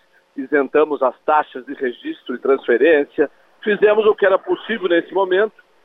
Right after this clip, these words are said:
e agora estamos articulando pra ver a questão da eventual extensão das férias dos jogadores,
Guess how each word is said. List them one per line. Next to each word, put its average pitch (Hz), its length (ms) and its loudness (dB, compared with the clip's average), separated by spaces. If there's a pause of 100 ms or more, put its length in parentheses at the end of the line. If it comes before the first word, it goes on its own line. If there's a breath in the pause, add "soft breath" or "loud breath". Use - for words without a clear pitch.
(320)
e - 100 0
agora 202 440 2
estamos - 280 -2
articulando 160 640 -4
pra 170 180 -2
ver 135 180 -2
a 151 60 -2
questão 156 500 -4 (600)
da 131 340 -2
eventual 165 800 0
extensão 143 460 -6
das 156 280 -2
férias 156 440 0
dos 131 140 -20
jogadores, 135 580 -4